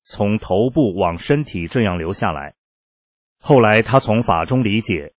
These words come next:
这种现象应该就是师父在帮他灌顶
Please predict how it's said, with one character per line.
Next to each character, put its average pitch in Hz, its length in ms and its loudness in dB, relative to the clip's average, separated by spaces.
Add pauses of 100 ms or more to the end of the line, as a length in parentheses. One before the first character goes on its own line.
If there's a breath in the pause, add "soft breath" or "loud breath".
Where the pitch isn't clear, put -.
(140)
这 160 180 6
种 113 220 4
现 117 240 0
象 110 200 0
应 143 200 0
该 143 180 0
就 135 180 2
是 95 260 -2
师 139 280 -2
父 104 240 -2
在 90 240 0
帮 123 220 0
他 101 200 -2
灌 113 220 0
顶 80 180 -12